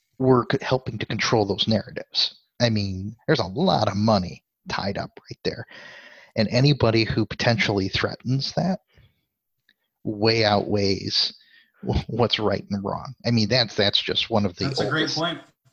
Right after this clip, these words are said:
Speaker 2: That's a
Speaker 1: tables
Speaker 2: really
Speaker 1: of
Speaker 2: great
Speaker 1: time.
Speaker 2: point. Yeah, it's the role of the league. And, yeah, that's a great point.
Speaker 1: And hopefully we can continue to push those leagues in the right direction. And, um,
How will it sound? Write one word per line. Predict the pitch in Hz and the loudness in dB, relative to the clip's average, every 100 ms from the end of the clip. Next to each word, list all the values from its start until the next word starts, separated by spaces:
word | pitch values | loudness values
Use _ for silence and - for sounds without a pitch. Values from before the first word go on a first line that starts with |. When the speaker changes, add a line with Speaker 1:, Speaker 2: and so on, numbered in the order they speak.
| - | -2
Speaker 2:
That's | 143 | 0
a | 127 | 0
Speaker 1:
tables | 139 127 | -2 -2
Speaker 2:
really | 131 | 0
Speaker 1:
of | 131 | 0
Speaker 2:
great | 131 131 | -2 -6
Speaker 1:
time. | |
Speaker 2:
point. | 135 135 131 _ _ _ _ _ _ _ - | -6 -6 -8 _ _ _ _ _ _ _ -10
Yeah, | 123 139 | -2 -2
it's | 123 | -2
the | - | -2
role | 127 123 131 | -2 0 0
of | |
the | 123 | -2
league. | 113 127 127 - | -4 -2 -2 -4
And, | 120 123 - | -6 -6 -4
yeah, | 120 131 _ - | -6 -6 _ -18
that's | 110 113 | -14 -12
a | |
great | 104 104 | -12 -12
point. | 117 123 - _ _ _ - - - - - - - - - - - - | -10 -12 -14 _ _ _ -20 -20 -20 -18 -18 -16 -16 -16 -18 -20 -20 -2
Speaker 1:
And | 127 113 107 107 101 - - _ - | 2 4 4 0 -2 -8 -14 _ -4
hopefully | - 139 - - 117 110 113 | 0 0 2 2 4 2 0
we | 120 | 0
can | 117 127 | 2 2
continue | - 117 120 113 | 2 2 2 2
to | - | 0
push | - - 110 - | -2 0 2 2
those | 107 98 95 | 0 -2 -2
leagues | 113 107 90 - - _ - | -2 -2 -2 -8 -8 _ 0
in | 117 | 0
the | 101 95 | 0 -2
right | 92 92 | -6 -8
direction. | - 92 - - - _ _ - | -8 -8 -6 -8 -8 _ _ -2
And, | 110 101 98 95 92 - _ _ _ _ _ _ _ | 0 2 0 -4 -8 -14 _ _ _ _ _ _ _
um, | 110 95 90 90 92 | -6 -4 -6 -8 -12